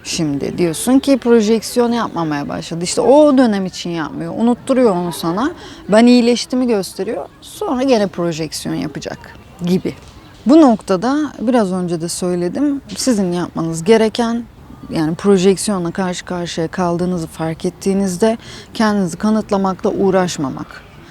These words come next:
Çünkü zaten ne derseniz deyin kabul görmeyecek, dinlemeyecek. Ancak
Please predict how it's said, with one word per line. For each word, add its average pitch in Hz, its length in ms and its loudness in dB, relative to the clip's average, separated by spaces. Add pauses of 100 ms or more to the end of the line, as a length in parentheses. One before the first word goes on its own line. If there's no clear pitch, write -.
(220)
Çünkü 233 420 2
zaten 220 520 2
ne 220 140 2
derseniz 208 640 0
deyin 185 460 -2
kabul 196 300 -2
görmeyecek, 196 1000 -2 (1080)
dinlemeyecek. 208 1000 2 (1040)
Ancak 196 580 2